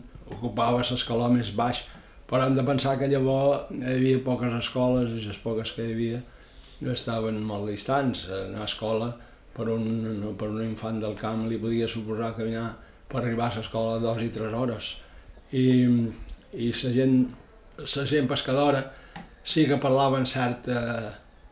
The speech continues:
en cert desdeny de, de sa, de sa gent de, de, de, del camp. Allí on, on se, hi havia llocs on se, se, s'evidenciava molt, per exemple, en cines, per exemple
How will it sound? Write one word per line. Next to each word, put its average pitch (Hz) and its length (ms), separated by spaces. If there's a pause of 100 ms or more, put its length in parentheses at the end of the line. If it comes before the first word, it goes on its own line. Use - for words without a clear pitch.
(300)
en 113 240
cert 107 480
desdeny 98 640 (100)
de, 90 80 (800)
de 101 80
sa, 95 320 (380)
de 107 100
sa 110 160
gent 98 320
de, 92 160 (160)
de, 92 120 (120)
de, 92 240
del 90 240
camp. 92 160 (560)
Allí 120 320
on, 143 400 (180)
on 127 220
se, 127 240 (640)
hi 123 80
havia 156 240
llocs 151 240
on 147 100
se, 139 220 (180)
se, 117 300
s'evidenciava 107 840
molt, 110 380 (180)
per 113 140
exemple, 113 340
en 87 160
cines, 127 540 (640)
per 107 160
exemple 101 400